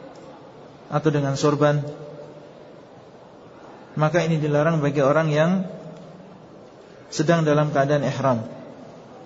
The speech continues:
Kemudian di antara hal yang dilarang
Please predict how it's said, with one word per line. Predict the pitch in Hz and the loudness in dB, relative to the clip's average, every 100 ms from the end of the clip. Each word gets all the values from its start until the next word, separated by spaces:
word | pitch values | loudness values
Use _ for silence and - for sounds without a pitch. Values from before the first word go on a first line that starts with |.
| - - - - - - - | -20 -20 -20 -20 -20 -20 -16
Kemudian | - 156 196 185 | -2 4 6 6
di | |
antara | 156 156 160 160 175 180 156 - - - - 165 | 4 4 4 6 4 2 -2 -8 -14 -16 -6 2
hal | 175 | 2
yang | 165 151 | 2 0
dilarang | 143 139 139 160 202 202 | 2 2 4 4 2 0